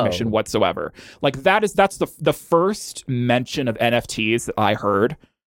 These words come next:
um, back, you know, months ago, was people talking about artists and their art getting minted into N F Ts,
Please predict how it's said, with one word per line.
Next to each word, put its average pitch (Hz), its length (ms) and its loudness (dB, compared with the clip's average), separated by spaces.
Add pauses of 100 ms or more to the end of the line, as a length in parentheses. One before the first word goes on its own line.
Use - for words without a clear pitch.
(180)
um, 107 380 0
back, 113 400 0
you 113 120 -2
know, 104 200 -4 (120)
months 107 360 -2
ago, 127 400 2 (640)
was 131 440 4
people 156 320 -2
talking 139 460 0
about 120 340 2
artists 117 760 0 (360)
and 123 140 0
their 131 200 2
art 127 340 2
getting 117 320 2
minted 110 460 0 (260)
into 117 360 0
N 107 100 0
F 101 140 -2
Ts, 95 580 -2